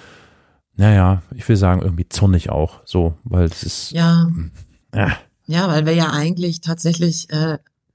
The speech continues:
Speaker 2: so jetzt gerade auch in den letzten Jahren eher so in einer, nennt man das denn,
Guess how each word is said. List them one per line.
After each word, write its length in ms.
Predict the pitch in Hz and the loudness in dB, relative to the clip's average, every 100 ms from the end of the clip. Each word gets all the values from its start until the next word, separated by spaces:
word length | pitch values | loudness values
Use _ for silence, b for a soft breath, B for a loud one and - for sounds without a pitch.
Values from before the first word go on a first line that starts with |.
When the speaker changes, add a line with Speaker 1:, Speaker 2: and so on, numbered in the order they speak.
| _ | _
Speaker 2:
so 160 | - 135 | -6 -2
jetzt 200 | 143 - | -2 -2
gerade 240 | 156 156 | -4 -2
auch 160 | 151 - | -4 -2
in 80 | 151 | 0
den 140 | 151 | 0
letzten 400 | 147 - - 135 | 0 -6 -4 -4
Jahren 560 | 135 147 190 - 135 - | -2 -2 -4 -4 -6 -4
eher 320 | 143 156 151 | -2 0 0
so 320 | 147 147 147 | -2 -2 0
in 140 | 147 | -2
einer, 480 | 147 147 143 139 139 _ _ _ _ _ _ - | -4 -2 -2 -2 -6 _ _ _ _ _ _ -8
nennt 140 | 156 | -6
man 160 | 170 - | -4 -6
das 200 | - - | -6 -6
denn, 360 | 110 131 139 | -4 -4 -4